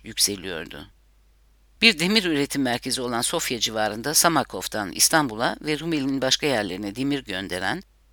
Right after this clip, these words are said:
ve demir esnafıyla alışveriş yapan Kapıcı Mehmet'in çalışmaları da dikkate değer. Burada belirtmek gerekir ki büyük kapital sahibi bu tüccar sürekli bölgeler arası ticaretle ilgilidirler.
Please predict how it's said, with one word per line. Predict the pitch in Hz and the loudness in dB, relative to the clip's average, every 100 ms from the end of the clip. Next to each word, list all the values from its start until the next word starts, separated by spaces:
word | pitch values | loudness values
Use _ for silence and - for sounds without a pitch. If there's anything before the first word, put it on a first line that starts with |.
| - | -4
ve | 151 | 0
demir | 175 190 | 2 4
esnafıyla | 131 - 113 - 117 107 | 2 2 2 -2 -4 -2
alışveriş | 95 117 - 113 107 | 0 -2 -2 -2 -2
yapan | 101 104 | -2 -6
Kapıcı | - 113 147 139 | -4 -6 -2 -2
Mehmet'in | 131 135 139 139 | 0 -2 -2 -2
çalışmaları | 135 95 95 76 87 82 90 | -4 -4 -4 -4 -4 -6 -2
da | 147 | -2
dikkate | 120 - 107 131 117 | -4 -8 -8 -6 -4
değer. | 104 95 98 - _ _ _ _ _ _ _ - | -2 -2 -4 -12 _ _ _ _ _ _ _ -4
Burada | 262 247 180 | 0 2 4
belirtmek | 165 170 285 - | 2 2 -2 -2
gerekir | 240 226 - 104 | -4 -8 -8 -12
ki | - 233 240 | -6 -6 -4
büyük | 165 185 | -8 -4
kapital | 175 - 175 165 | -4 0 4 6
sahibi | 160 113 113 104 117 | 6 4 0 -2 -8
bu | 160 | -10
tüccar | - 107 101 135 226 _ _ - | -12 -10 -4 -4 -4 _ _ -12
sürekli | - 185 180 - 247 170 | -2 2 2 0 -4 2
bölgeler | 160 160 170 165 | 2 2 2 4
arası | 92 113 113 | 2 2 0
ticaretle | - 120 120 110 104 113 | -2 -4 0 0 -4 -6
ilgilidirler. | 90 95 98 110 98 101 95 92 101 | -6 -6 -8 -8 -6 -6 -4 -4 -6